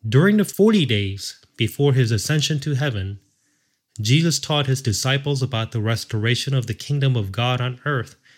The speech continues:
that had been taken by the old serpent, the devil, six thousand years ago in the Garden of Eden. Restoring the kingdom of God on earth.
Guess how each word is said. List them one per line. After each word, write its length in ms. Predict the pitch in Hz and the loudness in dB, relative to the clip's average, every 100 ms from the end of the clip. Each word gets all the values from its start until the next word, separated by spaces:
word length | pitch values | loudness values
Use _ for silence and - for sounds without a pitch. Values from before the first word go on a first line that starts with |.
| _ | _
that 140 | - 113 | -8 -6
had 240 | 127 120 | -4 -4
been 160 | 120 110 | -4 -4
taken 480 | - 180 180 110 101 | -4 -6 -4 -4 -4
by 160 | 98 | -4
the 180 | 95 107 | -4 -4
old 160 | 104 98 | -4 -6
serpent, 600 | - 156 - 98 98 - _ _ _ | -6 -6 -8 -14 -14 -20 _ _ _
the 100 | 98 | -8
devil, 500 | 92 139 135 95 90 _ - | 0 2 2 -2 -10 _ -12
six 440 | - - 180 - | -8 -4 -4 -4
thousand 440 | - 147 147 139 123 | -2 -2 0 -2 0
years 280 | 143 113 | 0 -2
ago 340 | 104 95 95 113 | -4 -6 -6 -6
in 140 | 113 | -6
the 80 | 104 | -6
Garden 320 | 101 92 92 | -6 -6 -4
of 160 | 95 95 | -4 -4
Eden. 420 | 117 104 92 92 _ _ _ _ _ _ _ _ _ _ _ _ _ _ _ _ _ _ _ _ _ _ _ _ _ _ _ _ _ _ _ | -4 -4 -8 -10 _ _ _ _ _ _ _ _ _ _ _ _ _ _ _ _ _ _ _ _ _ _ _ _ _ _ _ _ _ _ _
Restoring 420 | 147 139 208 208 208 | -2 2 4 4 2
the 80 | |
kingdom 380 | - 185 175 165 | 0 -2 0 0
of 120 | 135 | 0
God 280 | 101 131 143 | 0 0 2
on 180 | 143 139 | 0 -2
earth. 380 | 123 95 92 | -4 -4 -8